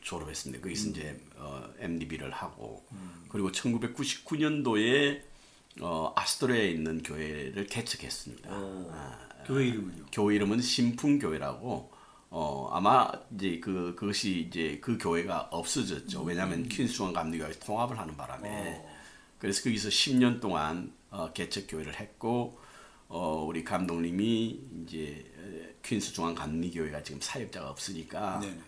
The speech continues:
Speaker 1: 교회가 어려우니까
Speaker 2: 음.
Speaker 1: 가서 한번 목회를 해보겠느냐라고 제안을 하셔서 그 당시 이제 감독님이 박정찬 한국 감독님이셨는데
Speaker 2: 네네.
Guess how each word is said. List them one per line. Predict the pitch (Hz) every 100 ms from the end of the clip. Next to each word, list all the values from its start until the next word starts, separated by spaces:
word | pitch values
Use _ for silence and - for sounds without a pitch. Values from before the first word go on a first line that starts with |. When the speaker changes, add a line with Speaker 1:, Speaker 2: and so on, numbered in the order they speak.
| -
Speaker 1:
교회가 | 87 85 87 -
어려우니까 | 131 110 80 76 80 87 76 -
Speaker 2:
음. | 101 92 -
Speaker 1:
가서 | - 76 -
한번 | 78 76
목회를 | 78 78 80 78
해보겠느냐라고 | 78 92 92 85 78 69 73 76 76
제안을 | - 78 85
하셔서 | 82 - 101 156 160 - - - -
그 | 143
당시 | 135 139 120
이제 | 104 104
감독님이 | 107 110 90 85 82
박정찬 | - - - 107 98 120 117
한국 | - 131 -
감독님이셨는데 | - 78 78 71 65 65 64 127
Speaker 2:
네네. | 120 101